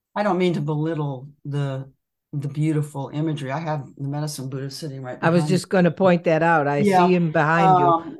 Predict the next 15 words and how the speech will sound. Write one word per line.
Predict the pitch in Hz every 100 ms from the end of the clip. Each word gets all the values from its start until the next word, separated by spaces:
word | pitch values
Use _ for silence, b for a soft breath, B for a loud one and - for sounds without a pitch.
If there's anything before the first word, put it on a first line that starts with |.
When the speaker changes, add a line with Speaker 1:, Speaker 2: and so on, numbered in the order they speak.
| 180
Speaker 1:
what, | 185
what | 190 202
I |
Speaker 2:
<laughs> | 202
Speaker 1:
guess | 208
what | 196
I'm | 180 170
saying | 160 202 190 180 165 160
is, | 156 151 147 147 -
um, | 165 156 156 147 147 143 - _ _ _ _ _ _ _ _ _ _ _ -
it's | 202
just | - 226 -
an |
interesting | 180 180 175 170 - 165 156 147 135
perspective. | - 135 - - -